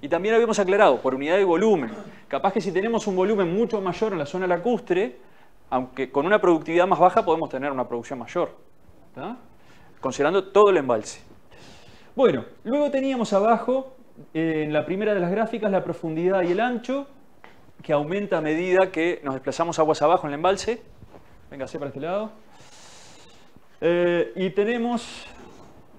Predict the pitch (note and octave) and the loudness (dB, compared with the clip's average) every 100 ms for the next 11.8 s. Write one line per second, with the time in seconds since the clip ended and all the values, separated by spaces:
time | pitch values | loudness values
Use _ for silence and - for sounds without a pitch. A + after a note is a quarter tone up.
0 | - - E3+ G#3+ A3 E3+ G3+ B3 C4 C4 | -18 -10 -6 -4 -2 -2 0 0 -2 -4
1 | B3 - F3+ - F#3 F3 F#3 G3 A#3 B3 | -6 -10 -20 -14 -6 0 0 0 0 -2
2 | B3+ B3 D4 D4 - - - - - - | -4 -2 -2 -2 -12 -20 -20 -20 -20 -20
3 | - - - - - - - D3+ E3+ F3 | -20 -20 -20 -20 -20 -20 -10 -4 -4 0
4 | F#3+ A3+ A#3 A#3 A3+ - G#3 F#3 G3+ B3+ | 2 2 0 -2 -4 2 4 4 2 -4
5 | B3 B3 F#3+ F#3+ G#3+ G#3+ G3+ E3 D3+ D3+ | 0 0 2 0 4 4 4 0 -4 -2
6 | D#3 D#3 F3 F#3 A3+ A#3 B3+ - - - | -2 2 2 2 0 -2 -2 -6 -20 -20
7 | - - - - - - - - - - | -20 -20 -20 -20 -20 -20 -20 -20 -20 -16
8 | - G3 D4 - - - - - - - | -8 -6 -8 -12 -20 -20 -20 -20 -20 -8
9 | D#3+ E3 G3+ G3+ G#3+ A#3+ C4 - - - | -4 -2 -2 -2 -4 -4 -6 -10 -20 -20
10 | - - - - D3+ D#3 E3 E3+ E3 E3 | -20 -20 -20 -10 -6 -4 -4 -2 -2 -2
11 | A3+ G#3 F3+ D#3+ D3+ C3+ A#2 A2 | -2 -2 -4 -2 -4 -6 -8 -14